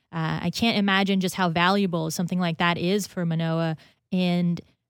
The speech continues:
what kind of drive it instills in him, too, because obviously he has plenty of that on his own. Nobody can question the competitiveness of Alek Manoah,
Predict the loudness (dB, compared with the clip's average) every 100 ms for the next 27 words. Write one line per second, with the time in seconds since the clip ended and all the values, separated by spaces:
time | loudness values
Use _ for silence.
0 | _ _ -2 0 0 0 2 2 0 -2
1 | 0 2 4 2 0 0 -2 -2 0 2
2 | 2 0 0 -2 -4 0 0 0 -2 0
3 | 0 0 -2 0 0 2 2 2 -2 -2
4 | 0 0 0 2 2 2 2 2 2 2
5 | 2 0 -2 -8 _ -4 0 2 2 2
6 | 2 0 0 0 -2 0 2 2 0 -4
7 | -2 -2 -2 -2 0 0 0 -2 -2 -2
8 | -6 -14 _ -6 0 2 4 2 0 -2
9 | 0 0 -4